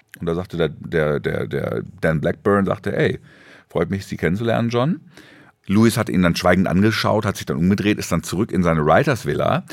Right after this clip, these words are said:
und dreißig Minuten später tauchte Lewis wieder am Haus des Nachbarn auf, ähm, und, ähm, hat dann den, den Maler angegriffen, der dann auf der Terrasse gerade irgendwas, äh, da angestrichen hat im ersten Stock,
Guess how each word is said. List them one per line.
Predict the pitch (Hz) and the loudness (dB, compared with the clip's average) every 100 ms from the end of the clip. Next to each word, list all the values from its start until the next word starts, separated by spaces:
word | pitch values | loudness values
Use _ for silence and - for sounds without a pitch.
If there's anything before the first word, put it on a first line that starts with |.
| - - | -20 -4
und | 92 73 | -2 2
dreißig | 92 - | 2 2
Minuten | 135 127 123 | 2 2 0
später | 117 - 113 95 87 | -2 2 2 2 -2
tauchte | 95 90 - | -4 -2 0
Lewis | 92 95 104 104 - - | 2 4 4 2 -4 -14
wieder | - 85 127 127 | -4 0 2 2
am | 104 98 | 0 0
Haus | 104 | -2
des | - - | -2 -4
Nachbarn | 73 - - - | -4 -4 -6 -4
auf, | - - 98 - - - - - _ | -4 0 0 -2 -10 -20 -20 -20 _
ähm, | 98 87 85 90 - - | 2 4 4 2 -2 0
und, | 95 92 90 87 - | 2 4 4 2 -2
ähm, | - 85 80 80 78 78 - | 2 4 6 4 2 0 -4
hat | - 101 - | -6 -2 2
dann | 101 95 | 4 4
den, | 98 92 92 | 4 4 2
den | - 104 95 | 0 2 4
Maler | 113 180 180 82 | 6 4 4 2
angegriffen, | 60 76 69 - 62 69 | 0 -2 -4 -6 -6 -2
der | 71 | 0
dann | 82 | 2
auf | 90 - | 0 0
der | 98 | -2
Terrasse | 104 92 107 117 | 0 0 0 0
gerade | 98 98 101 | -2 0 2
irgendwas, | 69 104 107 104 - | 2 2 2 -2 -2
äh, | 65 90 85 - - - | 2 4 2 -2 -16 -6
da | - | -2
angestrichen | - 92 117 - 131 131 127 | 2 2 2 0 -2 0 0
hat | 135 | -2
im | 92 | -2
ersten | - 95 - | 0 -2 -2
Stock, | - - 107 - | -6 0 0 -2